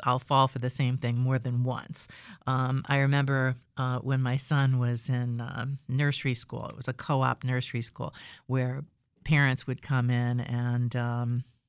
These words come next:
sort of take turns watching these different groups of, of kids. There was a three-year-old group and a four-year-old group, and it was held in the basement of a church. And I remember, uh, on April Fool's Day, <laughs> duh,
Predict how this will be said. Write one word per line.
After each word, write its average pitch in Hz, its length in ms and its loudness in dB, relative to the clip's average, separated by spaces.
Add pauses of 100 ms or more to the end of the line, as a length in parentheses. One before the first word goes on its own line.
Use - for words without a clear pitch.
(560)
sort 139 160 -2
of 135 80 -2
take 147 240 2
turns 156 720 4
watching 120 640 2 (140)
these 123 220 -2
different 120 340 -6
groups - 280 -10
of, 113 160 -6 (100)
of - 200 -10
kids. - 400 -6
There 131 140 -6
was 123 100 -6
a 127 120 -6
three-year-old 123 560 -2
group 120 300 -6
and 123 120 -2
a - 20 -6
four-year-old 120 560 -2
group, 123 300 -6 (500)
and 139 400 4
it 131 140 0
was 135 420 2
held 131 480 2
in 131 240 0
the 131 60 0
basement 123 540 -2
of 123 120 -6
a 147 80 -2
church. - 640 -2 (380)
And 147 500 2 (100)
I 143 100 2
remember, 147 720 2 (260)
uh, 127 260 -2 (140)
on 127 120 -2
April 170 380 2
Fool's 240 380 4
Day, 175 240 6
<laughs> - 20 6
duh, 190 360 12